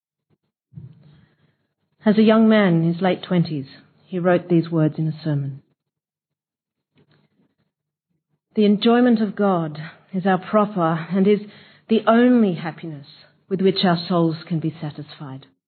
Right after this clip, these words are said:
To go to heaven fully to enjoy God is infinitely better than the most pleasant accommodations here, better than fathers and mothers, husbands and wives,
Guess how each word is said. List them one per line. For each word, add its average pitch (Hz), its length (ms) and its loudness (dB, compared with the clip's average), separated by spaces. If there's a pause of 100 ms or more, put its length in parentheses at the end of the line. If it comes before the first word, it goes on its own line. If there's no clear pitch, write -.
(1200)
To 233 80 0
go 254 220 2
to 262 120 -2
heaven 202 460 0
fully 214 240 2 (100)
to 202 60 -2
enjoy 190 360 -2
God 185 280 -2
is 185 80 -4 (140)
infinitely 254 560 0
better 175 480 -6 (340)
than 214 80 2
the 214 80 4
most 214 320 0
pleasant 240 540 -2
accommodations 170 720 -6
here, 147 200 -12 (240)
better 294 200 2
than 285 240 0
fathers 254 440 2
and 220 160 2
mothers, 233 340 2
husbands 240 440 0
and 180 100 -6
wives, 233 380 0